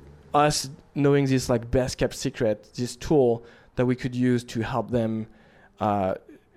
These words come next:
or help our friends discover the startups through, uh, the making of those videos. That was really the, the idea of it. And so we decided, "Okay, maybe the value prop or the way we should position ourselves is about,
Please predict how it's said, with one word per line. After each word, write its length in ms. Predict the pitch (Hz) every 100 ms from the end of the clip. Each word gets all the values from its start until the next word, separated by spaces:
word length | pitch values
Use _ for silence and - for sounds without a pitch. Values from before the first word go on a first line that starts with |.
| - 113 -
or 160 | - 120
help 240 | - 135
our 80 | 117
friends 260 | - 143 135
discover 420 | 120 - 110 113
the 100 | 104
startups 400 | - 120 104 -
through, 640 | - - 143 135 131 123 - -
uh, 120 | 135
the 120 | 113 117
making 320 | 117 - 110
of 80 | 104
those 160 | 98
videos. 420 | 110 113 95 78
That 140 | - 123
was 220 | 135 123
really 240 | 123 127
the, 200 | 120 110 101
the 180 | 113
idea 320 | 104 101 110 101
of 80 |
it. 180 | 87 87
And 100 | 110
so 140 | - 117
we 140 | 110
decided, 360 | 117 - 117 120
"Okay, 260 | - 113 113 - - -
maybe 440 | 123 120 127 131 131
the 140 | 123
value 300 | 117 120 120
prop 340 | 120 117 107 -
or 280 | 123 113 107
the 120 | 117
way 160 | 120 123
we 120 | 120
should 220 | - 120
position 380 | 131 123 120 160
ourselves 380 | 143 - 120 117
is 120 | 113
about, 440 | 113 117 110 107